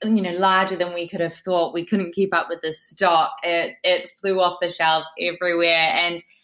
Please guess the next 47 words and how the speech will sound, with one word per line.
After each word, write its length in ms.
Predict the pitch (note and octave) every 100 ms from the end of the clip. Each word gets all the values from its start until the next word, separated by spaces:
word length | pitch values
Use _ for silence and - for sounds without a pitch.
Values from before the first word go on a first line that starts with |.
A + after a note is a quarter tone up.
| _ _
you 80 | -
know, 100 | B3
I 140 | F#3+ A#3+
have 220 | A#3 G3+
my 160 | E3+ E3
aunties 560 | G#3+ A3 A#3 B3 A3 G#3+
in 80 | G#3+
New 120 | G#3+
Zealand 420 | G#3+ A3+ A#3 A3
trying 260 | A3+ A3 A3+
to 80 | -
get 180 | B3 A#3
it 120 | A3
and 100 | A3
sending 360 | A3 A#3 A#3
me 120 | A3+ A3
just 300 | A3+ A3+ -
photos 320 | A3+ A3 A3+
of 80 | A#3+
empty 260 | A#3+ A3+ A#3
shelves 340 | A3+ A3 G#3+ -
every 260 | C4 B3+ B3
day 220 | A3 A3+
they're 120 | A#3+
going 360 | A#3+ A#3 G#3+ A3+
up. 120 | A3+ A3+
And 80 |
I'm 40 | A3
like, 100 | G3+ - - - - -
"You're 140 | A#3
not 80 | B3
meant 180 | B3+ B3
to 100 | B3
be 180 | C4+
at 120 | B3+ B3
the 40 |
supermarket, 720 | C4 C4+ D4+ C#4 C4 D4+ - - C#4
<laughs> 220 | C#5+ -
guys. 180 | G4 G4 F4 -
Like, 420 | C#4 C4+ - C4 D4+ A#4 B4+ A#4
get 220 | - D#5+ F5+ F#5
home." 360 | G4 G4+ G4 F4+ F4+ C5 C5 D5+ D#5+ - - F5+
No, 520 | A#3+ A#3+ A#3 A3 G#3+
so 320 | A#3 C#4 B3+
it, 340 | B3 C4+ C4 - -
it 220 | A#3 A#3+
was, 420 | A#3+ A3+ G#3 -